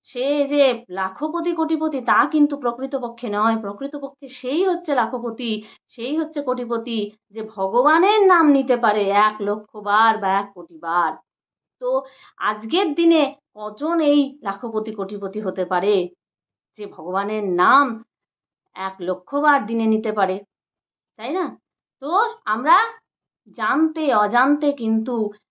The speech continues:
লাখপতি হয়েও যেতে পারি। কিভাবে জানেন তো? প্রত্যেক কর্মের মধ্যে তার নাম আমাদের নিয়ে যেতে হবে। প্রত্যেক কর্ম করতে করতে, হাতে কর্ম করতে করতে, মুখে যদি আমরা মনে মনে যদি নাম জপ করতে থাকি,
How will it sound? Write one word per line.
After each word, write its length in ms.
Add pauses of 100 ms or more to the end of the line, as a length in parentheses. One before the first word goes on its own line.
লাখপতি 500
হয়েও 400
যেতে 240
পারি। 240
কিভাবে 380
জানেন 300
তো? 220 (340)
প্রত্যেক 420 (180)
কর্মের 560
মধ্যে 220
তার 180
নাম 320
আমাদের 340
নিয়ে 200
যেতে 200
হবে। 320 (280)
প্রত্যেক 500
কর্ম 400
করতে 380
করতে, 320
হাতে 340
কর্ম 400
করতে 280
করতে, 320
মুখে 380
যদি 240
আমরা 380
মনে 300
মনে 240
যদি 240
নাম 300
জপ 320
করতে 240
থাকি, 420